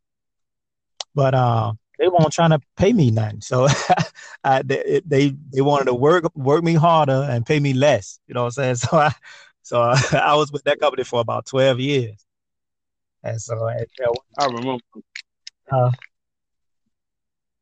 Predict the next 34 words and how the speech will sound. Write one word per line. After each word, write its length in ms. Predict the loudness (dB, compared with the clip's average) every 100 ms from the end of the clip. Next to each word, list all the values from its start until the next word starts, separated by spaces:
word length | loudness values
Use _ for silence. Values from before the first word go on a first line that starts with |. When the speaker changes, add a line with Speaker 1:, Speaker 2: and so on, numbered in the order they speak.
| _ -8
Speaker 2:
I, 60 | -2
I 260 | -2 0
remember, 440 | -2 -2 -4 -6 -6
uh, 320 | -8 -10 -16
Value 340 | -14 -14 -14 -14
City 320 | -18 -18 -18 -18
too, 220 | -18 -18
man. 100 | -10 -2
Speaker 1:
Yeah. 140 | -2
Speaker 2:
So, 240 | -2 -14 -20
uh, 120 | -20 -20 _ _ _ _ _ _
we 80 | -20
just 220 | -20 -20 _ _ _ _ -6
Speaker 1:
Yeah. 300 | -4 -4 -10 -20 _
It's 140 | -6 0
a 60 |
good, 180 | 4 4
it's 120 | 4
a 40 | 6
good 220 | 4 4
company, 380 | 0 -2 0 0
man. 340 | 2 2 2
It's 100 | 2
a 20 |
good 180 | 2 0
company, 380 | 2 -2 0 -2
man. 260 | 0 -2 -2
But 260 | -4 -4 -10 _ _ _ _ -16 -16 -6
as 160 | -2 0
my 140 | 2
family 420 | 0 2 0 0 -4
started 360 | 0 2 2
to 100 | 0
grow 480 | 0 2 4 2 -2